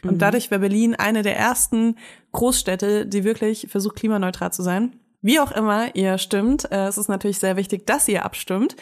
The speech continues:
Speaker 1: Und ihr könnt jetzt, äh, zum einen Briefwahl beantragen unter w w w punkt berlin zwanzig dreißig punkt o r g. Oder ihr geht in eins von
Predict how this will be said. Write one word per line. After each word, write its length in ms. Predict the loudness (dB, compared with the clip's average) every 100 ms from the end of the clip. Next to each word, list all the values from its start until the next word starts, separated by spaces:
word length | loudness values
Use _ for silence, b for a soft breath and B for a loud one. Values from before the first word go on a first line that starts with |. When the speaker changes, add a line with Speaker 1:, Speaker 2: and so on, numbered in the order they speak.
| B B B _
Speaker 1:
Und 460 | 2 4 4 2 0
ihr 80 | 0
könnt 220 | 2 2
jetzt, 280 | 2 2 0
äh, 300 | 2 2 0
zum 120 | 0 0
einen 200 | 0 2
Briefwahl 420 | 0 0 0 0
beantragen 720 | 0 -4 -2 0 2 2 0
unter 300 | 0 -2 0
w 220 | 2 2
w 20 |
w 140 | 2 2
punkt 340 | 2 2 2
berlin 400 | 2 4 4 4
zwanzig 420 | 2 0 -2 -4 -2
dreißig 680 | 0 2 2 -2 -4 -10 -4
punkt 400 | 0 0 -4 -12 _
o 140 | 0
r 180 | 2 0
g. 280 | 0 2 2 0 -10 _ B B B B _
Oder 520 | 2 4 4 2 0
ihr 120 | 0 0
geht 160 | 0
in 100 | 0
eins 420 | -2 0 2 0 0
von 360 | -2 0 0